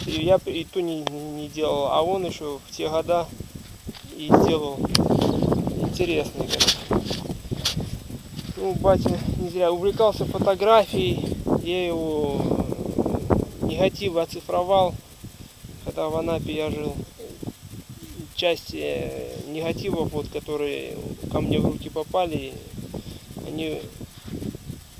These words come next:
увековечены, можно сказать, сохранятся. Вот, и дембельский альбом я его тоже увековечу.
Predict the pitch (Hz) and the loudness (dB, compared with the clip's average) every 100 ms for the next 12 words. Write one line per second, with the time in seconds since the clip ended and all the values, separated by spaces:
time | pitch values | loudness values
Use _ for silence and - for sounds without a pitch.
0 | - 170 170 190 180 165 - 139 131 - | -8 -4 -2 0 0 -2 -4 -8 -8 -6
1 | - - - 123 - - 165 165 160 139 | -6 -4 -4 -2 -4 -6 -2 0 2 2
2 | - - - - - - - - - - | 0 0 0 -2 -14 -16 -18 -2 2 2
3 | - - - - - - 151 - 170 190 | -2 -20 -20 -20 -16 -10 -8 -8 -2 0
4 | 175 170 175 180 170 170 165 160 156 151 | 0 -4 -2 0 2 2 2 2 0 -2
5 | 156 147 147 - - - - - - - | -4 -6 -8 -8 -10 -12 -14 -20 -12 -8
6 | - 202 151 147 160 156 156 147 - | -8 -8 -10 -8 -4 -4 -4 -4 -4